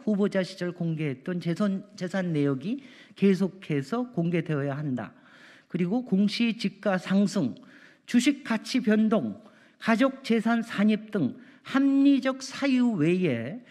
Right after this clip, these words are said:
현금성 자산 증가와 고의적 누락은 면밀히 조사해서 필요 조치, 즉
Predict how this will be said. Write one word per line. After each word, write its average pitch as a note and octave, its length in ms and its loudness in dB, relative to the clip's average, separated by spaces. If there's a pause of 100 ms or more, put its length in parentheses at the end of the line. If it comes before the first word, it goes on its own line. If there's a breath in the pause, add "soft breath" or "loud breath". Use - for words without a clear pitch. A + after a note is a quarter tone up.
(280 loud breath)
현금성 G#3+ 880 2
자산 F#3 420 0
증가와 E3 840 0 (260 loud breath)
고의적 G3+ 800 -2
누락은 D#3+ 800 0 (320 loud breath)
면밀히 G3 640 2
조사해서 D3+ 880 -4 (420 loud breath)
필요 B3+ 400 -4 (220)
조치, - 560 -8 (140)
즉 G#3+ 260 -8